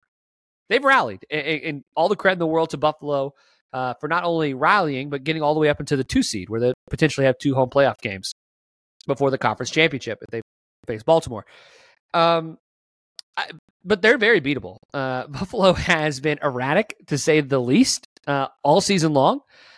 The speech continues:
Their defense has been well below, uh, the league average. They've basically lived or died by big plays from Josh Allen. And Josh Allen has been either a touchdown machine or a turnover machine, and it's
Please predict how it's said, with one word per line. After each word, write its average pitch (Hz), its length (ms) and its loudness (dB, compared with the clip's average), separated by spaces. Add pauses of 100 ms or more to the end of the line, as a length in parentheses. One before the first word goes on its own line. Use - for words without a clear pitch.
(180)
Their 151 280 4
defense 190 540 -2
has 165 180 0
been 139 480 -4
well 139 380 2
below, 160 480 6 (160)
uh, 127 320 -2 (120)
the 131 320 -4
league 147 260 0
average. 170 520 0 (440)
They've 151 220 2
basically 185 340 0
lived 165 300 -2
or 170 120 2
died 123 520 -2
by 135 140 2
big 143 200 -2
plays 135 260 0
from 135 120 -12
Josh 120 320 -2
Allen. 92 360 -6
And 123 200 -10
Josh 139 280 0
Allen 147 300 0
has 131 160 -4
been 127 260 -8
either 131 280 -6
a 120 80 -8
touchdown 151 440 0
machine 151 440 -4
or 151 140 4
a 147 40 2
turnover 170 420 2
machine, 131 420 0
and 135 120 -4
it's 135 180 -4